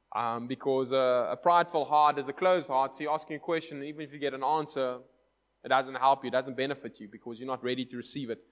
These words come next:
I love, there's a statement, uh, on apologetics. Apologetics is just a, uh, a fancy word talking about,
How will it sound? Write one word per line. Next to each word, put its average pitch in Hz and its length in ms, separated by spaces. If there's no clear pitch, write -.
I 131 80
love, 143 220
there's 143 140
a 147 60
statement, 165 600
uh, 135 340
on 139 140
apologetics. 147 880
Apologetics 165 560
is 147 100
just 160 220
a, 156 140
uh, 123 480
a 135 80
fancy 175 500
word 151 460
talking 156 320
about, 143 420